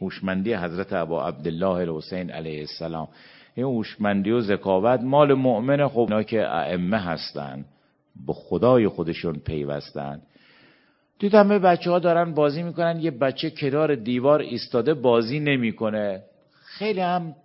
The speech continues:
بچه مغموم و ضعیف، بدنش هم ضعیف و تکیده است. حضرت نزدیک شد، گفت: «اسمت چیه؟» گفت: «مات الدین.» مات الدین.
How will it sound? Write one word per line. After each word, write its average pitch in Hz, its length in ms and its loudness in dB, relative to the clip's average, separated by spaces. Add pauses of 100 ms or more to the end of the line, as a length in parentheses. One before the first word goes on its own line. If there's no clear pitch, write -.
(580)
بچه 147 640 0 (180)
مغموم 113 1120 -4 (640)
و 120 120 4
ضعیف، 123 680 -2
بدنش 117 600 -2
هم 139 220 -6
ضعیف 107 680 -6
و 139 60 -6
تکیده 98 580 -6
است. 76 420 -10 (760)
حضرت 160 320 0
نزدیک 151 380 -2
شد، 156 240 -6
گفت: 151 260 -6
«اسمت 147 420 -6
چیه؟» 147 560 -2 (720)
گفت: 156 200 4
«مات 117 480 2
الدین.» 87 640 2 (1600)
مات 127 500 4
الدین. 107 600 0